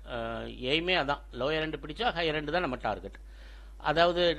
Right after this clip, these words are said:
ஹண்ட்ரட் to நைன்டீன் கொடுத்தோம்னா, நைன்ட்டியை கேட்ச் பண்ணா ஹண்ட்ரட் தான் நம்மளோட டார்கெட். அதை பேஸ் பண்ணி பார்த்தீங்கன்னா, மினிமம் உங்களுக்கு ஏழாயிரம் ரூபாய் ப்ராஃபிட்.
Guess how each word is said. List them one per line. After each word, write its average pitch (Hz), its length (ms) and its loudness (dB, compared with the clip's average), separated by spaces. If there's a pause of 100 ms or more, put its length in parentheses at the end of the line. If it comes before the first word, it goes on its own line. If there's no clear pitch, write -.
(180)
ஹண்ட்ரட் 170 320 2
to 180 120 -2
நைன்டீன் 170 400 0
கொடுத்தோம்னா, 156 400 0
நைன்ட்டியை 180 420 2
கேட்ச் 170 260 0
பண்ணா 190 220 0
ஹண்ட்ரட் 170 300 0
தான் 190 120 2
நம்மளோட 135 300 0
டார்கெட். 104 360 0 (220)
அதை 147 260 2
பேஸ் 151 340 0
பண்ணி 180 140 -2
பார்த்தீங்கன்னா, 147 500 -4
மினிமம் 196 380 -2
உங்களுக்கு 170 280 -4
ஏழாயிரம் 143 360 2
ரூபாய் 160 220 -4
ப்ராஃபிட். - 340 -6